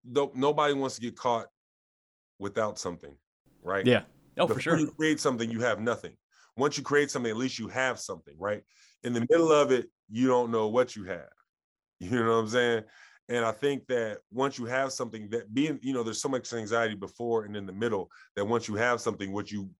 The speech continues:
Speaker 1: what you wanna get far away from is that anxiety, right? Of,
Speaker 2: Yeah.
Speaker 1: like,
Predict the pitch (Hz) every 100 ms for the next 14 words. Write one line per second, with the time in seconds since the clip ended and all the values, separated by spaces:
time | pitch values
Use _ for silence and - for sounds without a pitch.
0 | - 113 110 110 104 87 101 120 107 113
1 | - 127 107 110 127 123 104 95 104 92
2 | 90 113 98 78 - 104 95 _ _ _
3 | _ - 151 120